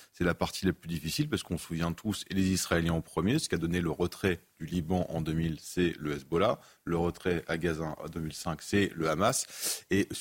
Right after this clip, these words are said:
personne, surtout pas les Israéliens, veulent être à portée de missiles à moins de dix kilomètres d'un futur ennemi. Donc tout doit se penser maintenant, évidemment, d'autant plus que ce qui se passe en Cisjordanie, ce qui se passe à Gaza n'est pas la même chose. En Cisjordanie, les orthodoxes, euh, juifs ont une grande responsabilité, on sait ce qui se passe,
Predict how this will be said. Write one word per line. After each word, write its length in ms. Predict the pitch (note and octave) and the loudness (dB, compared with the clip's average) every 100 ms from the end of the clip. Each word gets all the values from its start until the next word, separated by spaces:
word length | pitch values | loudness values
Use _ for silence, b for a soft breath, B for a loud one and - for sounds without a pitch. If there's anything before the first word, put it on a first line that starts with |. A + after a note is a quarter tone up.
| - - | -8 0
personne, 340 | A2 - G2+ | 0 2 0
surtout 220 | F#2 - | 0 -4
pas 140 | F2 G2 | 2 4
les 160 | E2+ | 4
Israéliens, 560 | E2 - D#2+ E2 G#2 C3 | 0 0 2 2 4 2
veulent 160 | G2 | 2
être 140 | F2 F2 | 2 -2
à 40 | |
portée 280 | - F#2 - | -4 -6 -4
de 80 | D#2 | -4
missiles 420 | D#2 - B2 C3 B B - | -2 2 4 2 B B -8
à 80 | D#2+ | 0
moins 200 | F#2 G2+ | 2 2
de 20 | |
dix 140 | E2+ | 0
kilomètres 400 | - E2 F2+ A2+ | -2 0 2 2
d'un 100 | F#2 | 0
futur 380 | E2+ F2 - G2 | -4 -4 0 2
ennemi. 180 | F#2+ F2+ | 2 0
Donc 120 | D2+ - | -2 -4
tout 120 | C3+ | 0
doit 220 | B2 A#2+ | 4 6
se 140 | A2+ A2 | 4 2
penser 440 | - G#2+ A#2 E2+ | 2 2 4 4
maintenant, 420 | G2 G2 G#2+ G#2 | 4 4 4 4
évidemment, 580 | F#2 E2 D#2+ F2+ G2+ C#3 | 4 2 2 2 4 2
d'autant 260 | G#2+ - F2 | 0 -2 -6
plus 280 | - A2 | -6 -8
que 200 | - A#2+ | 0 0
ce 100 | G#2+ | 2
qui 80 | - | -2
se 80 | F2 | -6
passe 240 | - G2+ | -4 -4
en 40 | F2+ | -2
Cisjordanie, 580 | - F#2 F#2+ F#2 F#2+ F#2+ | -4 2 4 4 2 0
ce 80 | |
qui 80 | - | -4
se 60 | - | -6
passe 200 | E2+ - | -4 -4
à 80 | D2+ | -2
Gaza 240 | E2+ F2+ | 0 2
n'est 120 | E2 | 0
pas 120 | - | 0
la 100 | D#2 | 0
même 120 | D2+ - | 0 -2
chose. 320 | - C3 C3+ B B B B B B - | 2 2 2 B B B B B B -4
En 60 | F2+ | -2
Cisjordanie, 880 | - E2 F#2+ E2+ F2+ F2 A2 B2+ - _ _ _ | 0 2 2 4 2 4 4 2 0 _ _ _
les 460 | F2+ G2+ G#2+ F#2+ F2 | 2 6 6 4 0
orthodoxes, 720 | F2+ - F2+ F#2 F2+ - - | -2 0 4 4 4 0 -2
euh, 140 | A#1 D#2+ | -2 -4
juifs 500 | D2 F#2+ A#2+ - - | 0 2 2 -2 -2
ont 120 | D#2+ | -2
une 80 | D#2 | -2
grande 220 | - F2+ | 0 2
responsabilité, 960 | E2+ - F2 - D#2+ D2+ D2+ G2 G2+ | 2 0 -4 -2 -2 -2 -2 2 4
on 140 | G#2 D#2 | 4 0
sait 140 | - | -2
ce 100 | F2 | -4
qui 100 | - | -6
se 80 | - | -4
passe, 480 | - G2+ A2+ - | 2 4 4 2